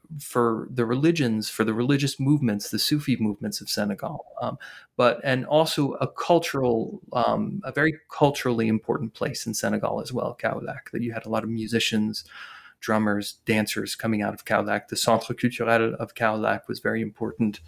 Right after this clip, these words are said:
Um, but it's not the center. It's not Dakar. <laughs> And so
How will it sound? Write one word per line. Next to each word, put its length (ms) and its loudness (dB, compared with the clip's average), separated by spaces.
Um, 420 0
but 240 4
it's 240 0
not 220 0
the 60 -4
center. 420 2
It's 180 -6
not 220 2
Dakar. 460 0
<laughs> 40 2
And 180 0
so 340 2